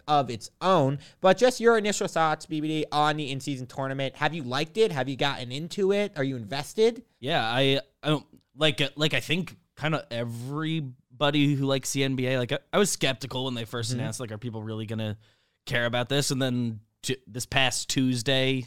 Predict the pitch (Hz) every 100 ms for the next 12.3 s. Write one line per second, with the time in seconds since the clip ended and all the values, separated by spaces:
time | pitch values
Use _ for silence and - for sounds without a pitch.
0 | - 110 107 104 104 107 - 117 113 110
1 | _ _ _ 120 139 123 120 117 113 98
2 | - - 147 131 131 123 110 117 113 110
3 | 113 110 107 107 117 110 113 110 110 107
4 | 104 107 - _ _ _ _ _ _ _
5 | _ - 127 120 123 117 135 147 - 131
6 | 143 165 170 147 151 - 147 117 101 113
7 | - 135 135 123 117 110 127 135 - 117
8 | 120 135 - 135 131 131 131 - 127 131
9 | 139 131 135 131 127 123 151 117 113 117
10 | 113 117 - 117 107 113 - 127 110 117
11 | 117 117 120 117 107 110 127 110 131 151
12 | 156 151